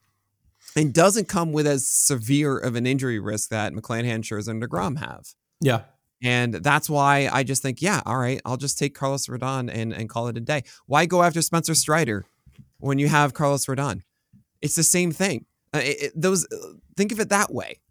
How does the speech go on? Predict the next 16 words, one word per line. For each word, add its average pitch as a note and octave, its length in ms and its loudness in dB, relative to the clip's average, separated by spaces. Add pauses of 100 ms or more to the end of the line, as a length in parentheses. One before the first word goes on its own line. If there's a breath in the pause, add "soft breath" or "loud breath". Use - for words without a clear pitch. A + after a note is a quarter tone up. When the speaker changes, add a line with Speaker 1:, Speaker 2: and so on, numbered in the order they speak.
Speaker 1:
of C3+ 340 0
you C#3 140 0
want C#3+ 220 0
a B2+ 40 -4
fifteen F3 340 -2
percent D#3+ 320 0
swing D3 280 -4
strike C#3+ 320 -2
rate B2+ 160 -4
fastball A2+ 380 -4
that G#2 60 -2
you A2 60 -6
can G#2+ 120 -6
throw A#2 140 -4
strikes G#2 380 -4
with, F#2+ 260 -8